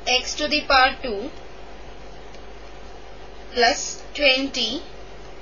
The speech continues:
plus fifteen upon x to the power two plus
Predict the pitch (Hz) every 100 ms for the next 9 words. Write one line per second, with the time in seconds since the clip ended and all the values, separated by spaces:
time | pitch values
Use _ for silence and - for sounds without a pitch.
0 | - - - - - - - - - -
1 | - - - - - 240 240 359 - -
2 | - - - - - - - - - -
3 | - 285 285 - - 302 302 330 440 -
4 | 302 277 285 247 214 311 - - - -
5 | - 262 - - 302 277 285 269 262 269
6 | - 202 240 - - - - - - -
7 | - - - - - - - - - -
8 | - - - 247 240 - - -